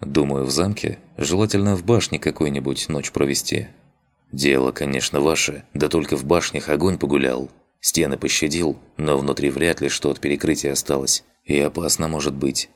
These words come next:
мало ли что на голову упадёт в таких руинах». Захваченный идеями о быстром восстановлении замка, я уточнил: «Если внутри всё сгорело, отремонтировать башню можно?» «А почему нельзя?»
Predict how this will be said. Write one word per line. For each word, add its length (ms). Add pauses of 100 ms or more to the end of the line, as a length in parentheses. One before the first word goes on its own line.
(100)
мало 340
ли 120
что 240
на 140
голову 340
упадёт 400
в 80
таких 340
руинах». 560 (560)
Захваченный 800
идеями 540
о 80
быстром 420
восстановлении 720
замка, 540 (180)
я 160
уточнил: 600 (380)
«Если 340
внутри 340
всё 160
сгорело, 520 (160)
отремонтировать 760
башню 340
можно?» 420 (560)
«А 140
почему 320
нельзя?» 460